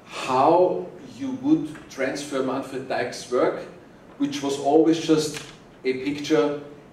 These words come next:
into an animated movie, right? Um, his big ingenuity was basically that he could always set the statement with just one drawing.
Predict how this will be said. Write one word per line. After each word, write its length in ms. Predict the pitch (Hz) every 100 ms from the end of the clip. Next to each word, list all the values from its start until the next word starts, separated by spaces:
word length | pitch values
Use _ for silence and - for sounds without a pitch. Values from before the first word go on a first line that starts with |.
| -
into 280 | 160 160
an 80 | 143
animated 480 | 151 131 117 107 110
movie, 320 | 110 110 - - - - - 104
right? 180 | 113 127 - - - - - -
Um, 680 | 123 127 127 131 127 131 - - - - - - - 160 147 147 - - - - - - - - - - - - - - -
his 320 | - 160 -
big 180 | 185 185
ingenuity 760 | 165 156 147 240 117 123 113 113
was 360 | 113 127 127 -
basically 680 | 131 123 117 120 113 110 - - - - -
that 140 | 135 131
he 160 | 123
could 260 | - 156 151
always 400 | 143 - 175 160
set 340 | - 143 139
the 40 | 135
statement 680 | - 135 156 139 123 110 113
with 160 | 117
just 360 | - 123 - 117
one 300 | 123 120 110
drawing. 340 | 107 98 -